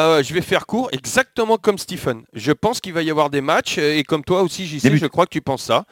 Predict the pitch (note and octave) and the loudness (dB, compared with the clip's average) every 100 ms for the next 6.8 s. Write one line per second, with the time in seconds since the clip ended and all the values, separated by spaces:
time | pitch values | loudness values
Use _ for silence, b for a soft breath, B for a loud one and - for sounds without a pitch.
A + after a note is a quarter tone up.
0 | b - - C#3+ C#3+ C3+ - D#3+ E3 E3 | b -4 -2 0 0 0 -4 -2 2 2
1 | E3 D3 D#3+ E3 D3 D3 - F3 - - | 2 2 -2 -2 0 0 2 0 0 -2
2 | C#3+ C3+ B2+ B2 - b b b - C3+ | 0 0 0 -2 -4 b b b 0 2
3 | C3 C3 C3 C3+ C#3 D3+ D3 D#3 C3+ D#3 | 2 2 0 -4 0 2 2 0 2 2
4 | E3 E3+ E3 F#3 - B3 - C4+ A#3+ - | 6 4 4 0 0 -2 0 0 2 -2
5 | G#3 F#3+ E3+ - A3 G#3 - - C#3 A#2+ | -2 -2 -2 -6 -6 -6 -6 -10 -12 -4
6 | C#3+ D3+ C#3+ - D3+ D#3+ B3 | 0 2 0 2 4 4 0